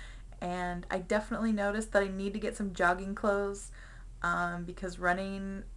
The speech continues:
as much as I did, my pants were sliding off the whole time. <laughs>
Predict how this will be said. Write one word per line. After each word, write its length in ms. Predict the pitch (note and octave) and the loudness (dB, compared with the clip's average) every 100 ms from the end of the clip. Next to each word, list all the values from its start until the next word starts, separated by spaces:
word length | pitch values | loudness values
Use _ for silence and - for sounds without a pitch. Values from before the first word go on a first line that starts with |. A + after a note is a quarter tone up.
| - - - | -12 -6 -2
as 160 | F3+ | 0
much 220 | F3+ F3 | 0 -2
as 100 | F#3+ | -2
I 120 | F#3 E3+ | -2 0
did, 440 | F3 F3 F3 - | 0 2 0 -2
my 120 | G3 | -6
pants 460 | - - G#3 G#3 - | -6 0 0 0 -6
were 80 | G3 | -6
sliding 420 | - E3+ E3 E3+ | 0 2 2 4
off 240 | D#3+ F3 | 6 4
the 80 | F3 | 0
whole 180 | - D#3+ | -8 -4
time. 600 | - E3 F3 F3 G#3 | 4 6 6 4 4
<laughs> 40 | A3 | 4